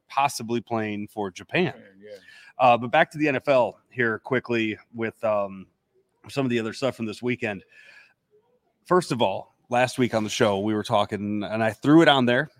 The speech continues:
Speaker 1: I put the, I put the
Speaker 2: Yeah.
Speaker 1: Cowboys-Jaguars game on there, and
Speaker 2: Yeah.
Speaker 1: I said I was gonna put it on there 'cause I wanted to see if anybody was gonna bite on the Jags. Nobody did, and the Jaguars <laughs> ended up winning
Speaker 2: Yeah,
Speaker 1: that game in
Speaker 2: but you know
Speaker 1: overtime.
Speaker 2: what?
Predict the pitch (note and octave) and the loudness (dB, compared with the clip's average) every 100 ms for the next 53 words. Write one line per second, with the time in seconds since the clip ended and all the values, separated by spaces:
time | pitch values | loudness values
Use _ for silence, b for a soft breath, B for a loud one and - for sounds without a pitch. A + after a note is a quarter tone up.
0 | _ G#2+ A2 - C3+ - C3 B2+ A2+ A2 | _ -6 -4 -2 -2 0 2 0 -2 -6
1 | B2 B2+ C3+ C3+ C#3+ C#3 D3 C#3+ C3 C#3 | -6 0 4 6 6 4 4 4 6 2
2 | A#2 C#3+ C#3 C3 C3+ C#3+ C#3 A2 A2 - | 2 2 2 2 2 2 2 0 -4 -2
3 | B2+ C3+ C3+ B2 C3+ A#2+ C3 B2 C3 C3+ | 0 0 0 -2 -8 -4 -2 2 2 2
4 | C#3 C3+ A#2+ G#2+ A2+ A#2 B2 A#2+ - B2+ | -2 -4 -8 -6 -6 -4 -4 -4 -6 -4
5 | A#2+ A#2+ A#2+ B2+ B2 A#2+ A#2+ G2 A#2 C3 | -2 -2 -2 -2 -2 -4 -4 0 0 2
6 | C#3 C3 C3 B2+ C#3 C#3 - - _ _ | 0 -2 0 2 0 -2 -12 -16 _ _
7 | _ _ _ - A#2 C3+ D#3+ E3 D3+ F#3+ | _ _ _ -8 -2 0 2 2 4 6
8 | F3+ A#2 A#2 _ _ _ _ _ _ _ | 6 4 -2 _ _ _ _ _ _ _
9 | _ _ - A2+ G#2 C3 B2 B2+ B2 - | _ _ -6 -4 4 4 6 2 0 4
10 | F#3 C#3 - C#3+ F3 D#3 B2+ E3 E3 D#3 | 4 6 2 2 2 0 4 4 4 4
11 | E3+ E3 F3+ G3+ F3 E3 - | 2 4 0 4 2 4 0